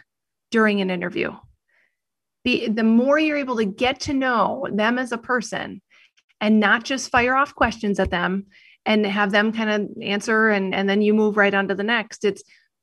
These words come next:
let them get to know you as well. And that comes again from let them get to know you on your website. Let them get to know you by the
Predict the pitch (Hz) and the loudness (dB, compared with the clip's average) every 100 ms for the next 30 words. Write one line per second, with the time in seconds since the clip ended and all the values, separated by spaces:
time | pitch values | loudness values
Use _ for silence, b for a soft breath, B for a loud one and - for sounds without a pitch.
0 | _ - 214 220 - - 226 285 339 285 | _ -6 0 0 -2 -4 -2 0 0 0
1 | 269 269 240 220 208 208 240 262 247 220 | -2 -2 -2 0 0 0 0 -2 -2 -2
2 | 214 202 220 185 - - B B B 214 | -2 0 0 0 -2 -8 B B B 2
3 | 214 226 - 247 226 226 277 208 - 185 | 4 2 -2 -2 0 2 2 0 0 -4
4 | - 190 190 220 220 208 202 208 202 202 | -2 -2 0 0 0 -2 -2 0 2 2
5 | 190 185 170 175 180 - - 311 392 - | 2 0 -4 -6 -6 -6 0 0 0 -6
6 | _ B B B 202 196 196 226 226 202 | _ B B B 4 4 2 0 2 0
7 | 208 208 190 208 240 208 190 196 | 0 0 2 0 0 0 0 -2